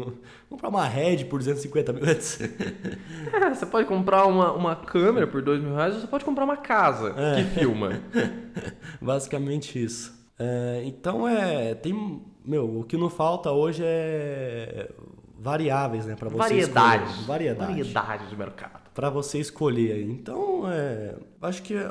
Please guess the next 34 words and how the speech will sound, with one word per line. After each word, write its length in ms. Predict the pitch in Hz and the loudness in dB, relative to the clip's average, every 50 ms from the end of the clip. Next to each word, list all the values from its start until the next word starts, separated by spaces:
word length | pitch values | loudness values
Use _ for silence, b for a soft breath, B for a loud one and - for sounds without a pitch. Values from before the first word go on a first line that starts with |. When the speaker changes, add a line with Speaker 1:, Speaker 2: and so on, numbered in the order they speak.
| 196 - | -8 -8
Speaker 1:
um, 60 | - | -8
um, 560 | 156 160 160 147 - - 135 139 135 131 131 - | -6 -6 -6 -8 -8 -8 -8 -6 -6 -6 -6 -8
um 60 | 127 | -10
entendimento 540 | 143 - 180 185 180 160 156 160 175 170 - | -6 -2 -2 0 0 0 0 -2 -2 -4 -6
que 80 | - | -12
você 240 | 151 135 143 139 - | -8 -8 -8 -8 -8
tem 200 | - 131 131 127 | -10 -8 -8 -8
que 80 | 117 117 | -10 -12
ter 420 | - - 123 135 143 131 - - - - | -12 -8 -8 -6 -6 -8 -10 -12 -18 -10
é 120 | - 120 120 | -6 -6 -6
que 580 | 120 - - 147 139 135 131 131 127 127 123 - | -6 -8 -8 -6 -6 -6 -6 -6 -8 -8 -10 -8
a 60 | 127 | -8
hora 120 | 139 170 | -8 -8
que 120 | - - - | -8 -10 -12
você 180 | 175 - - | -12 -12 -12
for 160 | 151 - 156 | -10 -8 -8
escolher, 520 | 147 - - - 120 117 139 170 185 - 190 - - - _ _ _ _ _ _ _ _ | -8 -8 -6 -6 -4 -4 -4 -4 -6 -8 -10 -14 -16 -20 _ _ _ _ _ _ _ _
que 100 | - 226 | -6 -6
área 160 | 247 233 208 | -4 -4 -4
você 260 | 165 151 139 - 135 | -4 -4 -6 -6 -8
tá? 280 | 113 - - 92 - - - - _ _ _ _ _ _ _ - | -10 -10 -12 -14 -14 -16 -20 -20 _ _ _ _ _ _ _ -20
Eu 80 | - | -10
trabalho 320 | - 151 135 127 120 123 123 | -8 -6 -4 -4 -6 -6 -6
com 100 | - 117 | -10 -8
casamento, 600 | 113 107 101 101 107 120 127 120 101 - - - | -8 -6 -6 -4 -2 -2 -2 -2 -4 -6 -10 -20
eu 300 | - - - - _ _ | -20 -20 -20 -20 _ _
trabalho 380 | - 101 101 104 101 101 107 | -16 -16 -12 -12 -12 -12 -12
com 120 | - - 104 | -12 -12 -12
aniversário, 680 | 98 95 95 90 90 - - 120 120 123 113 - - b b b b b b b b b | -12 -10 -10 -10 -12 -10 -8 -8 -6 -6 -6 -8 -10 b b b b b b b b b
eu 60 | - - | -20 -18
trabalho 380 | - 110 104 104 107 107 107 | -14 -12 -10 -8 -8 -8 -8
com 120 | - 113 110 | -10 -10 -10
institucional, 1200 | 110 110 104 - 101 104 - - - 117 113 - - - 95 101 107 117 131 131 117 98 - - b b b b b - | -8 -8 -10 -10 -10 -12 -12 -12 -8 -8 -8 -8 -8 -8 -6 -6 -4 -4 -4 -4 -6 -8 -10 -12 b b b b b -18
eu 80 | - 90 | -18 -18